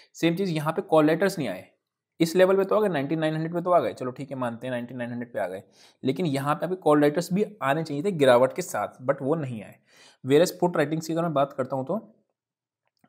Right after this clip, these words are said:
नाइनटीन सेवन हंड्रेड पे थर्टी लैक्स की पुट्स बैठी हैं, ठीक है। तो हमने क्या चीज़ सीखी कि अगर आपको पता करना है कि गिरावट एक प्रॉफिट बुकिंग है या फिर आपकी शॉर्टिंग बनी है,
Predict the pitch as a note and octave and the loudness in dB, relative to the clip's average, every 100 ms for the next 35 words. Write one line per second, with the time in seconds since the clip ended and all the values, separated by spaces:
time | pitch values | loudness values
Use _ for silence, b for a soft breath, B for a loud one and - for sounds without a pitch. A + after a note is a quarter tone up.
0 | _ - C3 C3 C3+ C#3+ C#3+ C#3 C3 D#3 | _ -8 -4 -2 -4 -4 -4 -2 -4 -6
1 | E3+ C#3+ C3+ B2+ B2+ D3 B2+ A2+ F#2 - | -6 -6 -4 -4 -4 -8 -12 -12 -16 -16
2 | F#2+ A#2 D3+ D#3 B B B B D3 C#3 | -16 -12 -12 -12 B B B B -6 -2
3 | D3 D#3 E3 E3 F3 - D#3 G3 - _ | -4 0 -2 -2 -8 -4 -4 -6 -10 _
4 | - B2+ D#3 C3+ C3 - - C#3 E3 D#3 | -10 -4 -2 -2 -4 -6 -6 0 0 -2
5 | C#3 C3+ D#3+ C#3+ A#2 B2 D3 D3 D#3+ - | -6 -4 -4 0 2 2 0 -2 -10 -8
6 | G2+ D3+ C#3+ D3 E3 D3+ F3+ - B2 C3 | -6 -4 -6 -6 -8 -6 -8 -8 -6 -4
7 | C3 E3+ - - - B2+ B2+ D#3+ D#3 A#2+ | -2 -2 -2 -6 -4 -2 0 -2 -2 -6
8 | G#2 G2+ | -8 -12